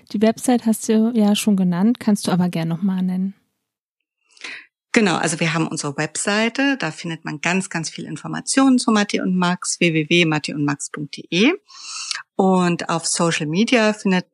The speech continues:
Speaker 2: man, äh, uns bei Instagram, also in, bei Instagram unter Matti und Max, aber auch, ähm, Sandra Punkt Lehmann Unterstrich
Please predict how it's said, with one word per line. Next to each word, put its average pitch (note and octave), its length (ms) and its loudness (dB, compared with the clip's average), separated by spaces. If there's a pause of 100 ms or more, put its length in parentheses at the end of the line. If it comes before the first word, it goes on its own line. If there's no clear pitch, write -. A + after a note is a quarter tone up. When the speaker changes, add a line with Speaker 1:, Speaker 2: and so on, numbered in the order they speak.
Speaker 2:
man, E3 540 -2 (100)
äh, E3 220 -8
uns E3 240 -2
bei D3+ 100 -4
Instagram, A3+ 720 2 (200)
also D#3+ 600 -4 (720)
in, F#3 200 2
bei E3 140 2
Instagram E3 480 0
unter D3+ 200 -2
Matti - 300 -4
und - 200 -8
Max, - 580 0 (120)
aber E3 440 0
auch, D#3+ 600 -2 (400)
ähm, D#3 720 -4 (260)
Sandra D#3+ 460 2
Punkt D3+ 340 -2
Lehmann E3 680 2 (540)
Unterstrich D#4+ 840 0